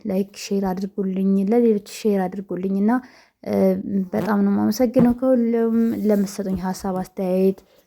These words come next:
ገጠርን የምትወድ ሁሉ ናፍቆት ያለባችሁ እናንተም ለሀገራችሁ ያብቃችሁ ብያለሁ። ይኸው እንግዲህ ወተቴ ደረሰ፣ ደረሰ፣ ደረሰ። አብረን እናውጣ። ለማንኛውም ይኸው በዚህ መልኩ ቅቤው ሊወጣ ነው።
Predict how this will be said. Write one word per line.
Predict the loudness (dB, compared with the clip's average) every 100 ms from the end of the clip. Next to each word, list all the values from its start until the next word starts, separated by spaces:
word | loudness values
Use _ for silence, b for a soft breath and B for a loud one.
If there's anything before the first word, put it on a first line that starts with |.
| -8
ገጠርን | -6 -4 -2 0
የምትወድ | 2 0 0 -6 -8 -10
ሁሉ | -8 -4 -2
ናፍቆት | -2 -6 -10 -6
ያለባችሁ | -2 -2 -2 -6 -2 -2
እናንተም | 0 0 -2 -2 -2
ለሀገራችሁ | -2 -2 -2 -6 -6 -8 -4
ያብቃችሁ | -4 -6 -10 -12 -10 -4
ብያለሁ። | 0 2 4 4 2 0 b b b -2
ይኸው | 4 6
እንግዲህ | 6 6
ወተቴ | 4 4 0 0 0 2
ደረሰ፣ | 2 2 0 -2 -2 0 0 0 -2
ደረሰ፣ | -4 -2 -4 -2 -4 -4
ደረሰ። | -4 -4 -4
አብረን | -2 0 0
እናውጣ። | -2 -4 -6 -8 b b b b b
ለማንኛውም | -4 0 2 2 2 2 0 0
ይኸው | -4 -4 -4
በዚህ | -4 -6 -2
መልኩ | -2 -2 -6 -4 -2 -2 -4 b b b _
ቅቤው | 2 6 6 6
ሊወጣ | 4 0 0 -4
ነው። | -6